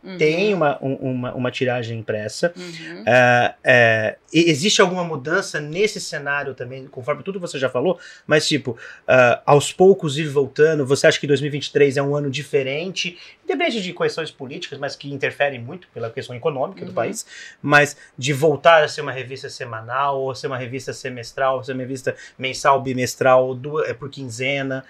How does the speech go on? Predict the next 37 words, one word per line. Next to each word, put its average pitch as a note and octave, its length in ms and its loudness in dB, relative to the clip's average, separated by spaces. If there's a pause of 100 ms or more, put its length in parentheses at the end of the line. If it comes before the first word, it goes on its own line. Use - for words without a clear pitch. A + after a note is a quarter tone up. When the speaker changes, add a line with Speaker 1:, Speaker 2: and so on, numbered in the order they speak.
(260)
Speaker 2:
como C#3+ 160 -4
é E3+ 60 2
que - 100 -8
tá D3+ 240 2
esse, C#3+ 480 -8 (160)
Speaker 1:
Ó, G#3 160 8
Speaker 2:
esse - 180 4
olhar C#3 400 4
hoje C3+ 280 -2
seu? G#2 340 -8
Speaker 1:
de-, F3+ 400 6
desde C#4 480 4
a B3 60 0
pandemia, F#3 720 -4 (180)
qu-, - 240 -6
quando B3 200 -4
foi A#3+ 200 -6
no A3+ 100 -8
dia G3+ 160 -4
vinte A#3+ 340 -8
de G#3+ 120 -10
março F#3 580 0 (600)
de F3+ 120 -16
dois F3 320 -8
mil F3 200 -8
e E3 40 -12
vinte, F#3 540 -12 (920)
a F#3 120 0
gente A3+ 580 -4
soltou A3+ 400 -2
a G#3+ 80 2
última B3 280 -4
edição A#3 340 -6
impressa G#3 680 0 (180)
Speaker 2:
Uhum. C3+ 80 -6
Speaker 1:
naquele A2+ 280 -4
momento, F#3+ 580 -6